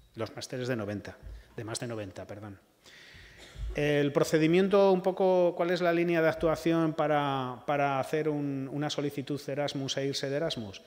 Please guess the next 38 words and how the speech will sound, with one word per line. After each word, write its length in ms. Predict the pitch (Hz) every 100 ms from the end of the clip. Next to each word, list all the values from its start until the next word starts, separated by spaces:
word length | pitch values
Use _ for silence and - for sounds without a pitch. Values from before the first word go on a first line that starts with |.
| - -
Primero 420 | - 127 139 160 180
se 140 | 156
determinan 500 | 139 139 135 151 175
los 140 | 170
destinos 460 | 151 139 156 165 175
que 100 | 151
pueden 320 | 143 147 165
interesarte, 760 | 160 135 117 - 131 123 104 95 - - -
la 160 | - 120
norma-, 320 | 117 117 113 - - _ _ _ -
la 320 | 131 117 117
normativa, 580 | 117 113 113 160 160 160
los 180 | 156
destinos, 440 | 131 - 147 156 156
los 160 | 151
coordinadores. 880 | - 117 117 123 139 151 160 160 - -
Tenéis 200 | 127 139
que 140 | -
ver 480 | 151 175 190 - -
dónde 300 | 143 147 156
os 100 | 151
queréis 360 | - 151 151 -
ir 480 | 180 208 - - -
y 120 | 147
tener 300 | 135 135 143
controlados 680 | 143 156 151 147 156 185 170
dos 220 | 151 151
o 80 | 147
tres 240 | 147 147 139
destinos, 600 | 139 - 147 160 156 143
¿eh? 200 | 143 196
Por 140 | 131
si 80 | 123
acaso 320 | 120 120 -
os 120 | 123 -
pisan 420 | 131 - 120 120
el 120 | 120
que 480 | 127 123 117 117